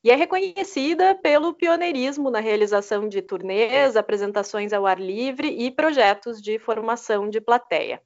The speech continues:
A orquestra passou por sérias crises nos últimos anos, então que esse aniversário em meio à pandemia ganhe um significado ainda maior.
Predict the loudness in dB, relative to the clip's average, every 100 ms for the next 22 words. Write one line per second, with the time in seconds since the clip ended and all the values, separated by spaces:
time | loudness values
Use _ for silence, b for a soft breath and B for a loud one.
0 | B B B B B 0 6 6 6 2
1 | 0 0 -4 -4 -6 2 4 4 2 0
2 | -2 -4 -4 -4 -6 -6 -2 -2 -2 -4
3 | -8 -2 2 4 2 -4 -8 B B B
4 | 2 4 4 4 4 2 2 2 4 2
5 | 4 2 2 2 2 4 2 2 -2 -4
6 | -4 -4 0 0 4 4 4 0 -6 -6
7 | -6 -10 -8 2 4 4 2 2 0 -2
8 | -2 0 0 -2